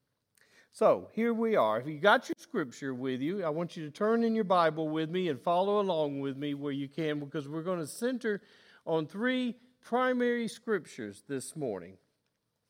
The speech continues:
The first responsibility of church membership is to love God and to love others. We're looking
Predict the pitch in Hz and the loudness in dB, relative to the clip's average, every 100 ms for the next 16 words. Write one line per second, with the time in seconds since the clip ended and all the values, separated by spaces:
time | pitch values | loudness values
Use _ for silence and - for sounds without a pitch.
0 | _ _ 147 147 208 240 233 240 220 - | _ _ -6 6 10 10 8 -4 -6 4
1 | 208 196 190 156 175 180 180 180 - _ | 4 4 -2 -2 0 2 0 -2 -8 _
2 | _ _ - 156 147 135 - - - 196 | _ _ 4 6 8 4 -2 -20 -8 -2
3 | 190 170 190 175 160 127 117 - 113 135 | -2 -2 -8 -4 -2 -4 -8 -6 -6 -6
4 | - 143 143 139 143 156 131 131 151 202 | -10 -4 -2 -2 -6 -6 -4 2 4 6
5 | 226 233 226 _ _ _ _ - 139 113 | 4 2 -8 _ _ _ _ -2 0 0
6 | 110 107 _ _ _ _ - 139 151 151 | -2 -8 _ _ _ _ -2 0 2 0
7 | 143 - _ - 143 139 147 143 143 - | -4 -12 _ -6 0 4 4 4 0 -10
8 | _ _ - 151 127 98 - - - _ | _ _ -2 0 0 -4 -16 -20 -20 _
9 | _ _ _ _ - 160 247 240 208 208 | _ _ _ _ -8 -2 0 0 2 0
10 | 220 208 190 | -2 -4 -4